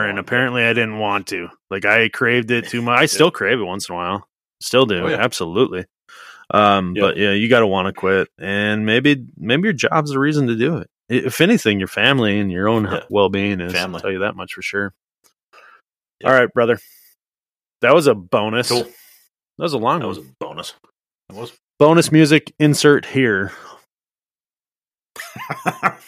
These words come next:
Speaker 2: right, guys, it's a new year. Come on. We need some
Speaker 1: Yeah.
Speaker 2: bonus music.
Speaker 1: We need some bonus music. Do your job, <laughs> listeners. No, I'm just kidding.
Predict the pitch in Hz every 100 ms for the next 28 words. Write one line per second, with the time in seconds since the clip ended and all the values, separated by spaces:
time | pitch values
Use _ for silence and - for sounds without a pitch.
0 | - - - 131 104 98 98 117 123 127
1 | 143 127 101 - 120 113 - _ _ _
2 | - 127 135 - 170 101 87 - 80 82
3 | 78 - _ - - 151 180 185 156 135
4 | 139 147 135 113 - 104 - - 190 -
5 | - - 214 233 208 147 202 185 135 104
6 | 104 131 156 160 170 180 - 123 - -
7 | - - - -